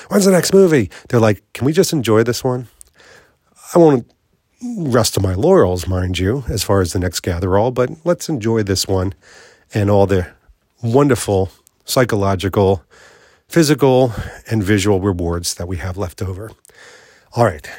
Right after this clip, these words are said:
that's it for now. Waxed poetic as I walked around my basement. Maybe you could hear me huff and puff. In the meantime, go enjoy the video and go enjoy the pictures. They're all over Instagram and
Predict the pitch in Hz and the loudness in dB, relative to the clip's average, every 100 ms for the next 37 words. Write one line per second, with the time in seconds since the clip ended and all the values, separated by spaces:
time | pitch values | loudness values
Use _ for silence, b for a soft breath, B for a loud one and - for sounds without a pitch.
0 | B - 151 - 127 - 98 92 95 B | B -4 -2 0 0 0 0 0 -2 B
1 | B B B 120 113 - - - 104 98 | B B B -4 -4 -4 -8 -4 -2 0
2 | 95 - - B B B - 143 98 98 | -2 -6 -14 B B B -8 -4 -2 -2
3 | 90 90 - 98 95 95 87 95 87 - | 0 -2 -2 -2 0 -2 -2 -4 -4 -6
4 | 95 - 98 90 90 98 92 92 104 - | -8 -8 -8 -8 -6 -6 -4 -6 -10 -14
5 | - 175 160 - B B B B B - | -8 -6 -6 -10 B B B B B 0
6 | 143 160 175 151 147 139 117 113 135 156 | 4 4 4 2 2 0 -4 -2 2 2
7 | 170 139 120 127 127 143 110 B _ 113 | 2 -2 -2 -2 -2 -4 -10 B _ -8
8 | 107 117 117 147 165 147 _ b b b | -2 0 0 0 -2 -8 _ b b b
9 | b b b - 113 104 101 - 123 123 | b b b -2 0 0 -4 0 2 2
10 | 110 113 101 92 - 156 - 151 143 139 | 0 0 0 -4 -4 -4 -2 -2 -2 -2
11 | - 98 104 113 101 101 123 - - 120 | -2 0 2 0 -2 -6 -6 -6 -6 -4
12 | 120 117 117 98 85 | -2 0 -2 -4 -8